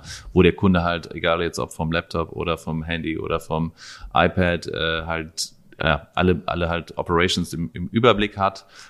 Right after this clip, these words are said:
Ähm, er kann damit natürlich auch Produkte einstellen oder die Kühlschrankkonfiguration ändern oder die Preise an, anpassen.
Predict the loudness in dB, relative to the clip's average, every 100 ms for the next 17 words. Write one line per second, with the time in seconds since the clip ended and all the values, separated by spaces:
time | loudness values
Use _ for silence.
0 | -4 4 6 6 2 0 2 4 2 0
1 | -6 -4 -4 -2 2 4 2 0 0 2
2 | 0 0 0 -2 -2 -2 -2 -6 -8 -4
3 | -2 -4 -2 -2 -2 0 0 -2 -12 _
4 | 0 2 2 0 0 0 0 0 -2 -4
5 | -4 -6 -2 0 0 -4 0 0 2 0
6 | -2 -2 -6 -8 -6 -4 -4 -4